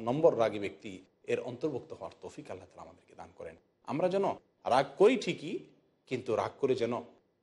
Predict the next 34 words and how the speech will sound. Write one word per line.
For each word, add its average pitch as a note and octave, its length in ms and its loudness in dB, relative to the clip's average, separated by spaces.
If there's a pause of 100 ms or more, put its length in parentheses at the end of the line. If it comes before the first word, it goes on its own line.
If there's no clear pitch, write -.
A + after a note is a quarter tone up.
(180)
আল্লাহ A#2 260 -4
তাআলার F#2+ 220 -4 (360)
অপ্রিয় F#3+ 340 4
পাত্রে - 360 -2
পরিণত G2+ 340 -6
না F2+ 140 -10
হই, F#2+ 180 -10 (420)
মানুষের F3+ 440 0
কাছেও E3+ 320 -2
যেন B2+ 140 -6 (400)
অপ্রিয় - 280 -8
পাত্রে - 360 -10
আমরা G2+ 240 -16 (320)
পরিণত A2+ 320 -6
না - 120 -14 (120)
হই। - 60 -18 (680)
আমরা F#3+ 280 2
যারা F3 220 2
রাগ C3+ 160 2 (100)
করে F3 140 6
থাকি - 300 -10 (1200)
তাদের E3 280 4
রাগের C#3+ 280 4 (140)
পক্ষে F#3 320 4
কিছু F3+ 360 -2
যুক্তি G3 420 2
আমরা A2+ 220 -4
দিয়ে F2+ 180 -14
থাকি। - 380 -20 (1120)
যারা F#3 180 2
কথায় F3 300 4
কথায় C#3+ 220 -4
রাগ A#2+ 200 0
করেন, B2 220 4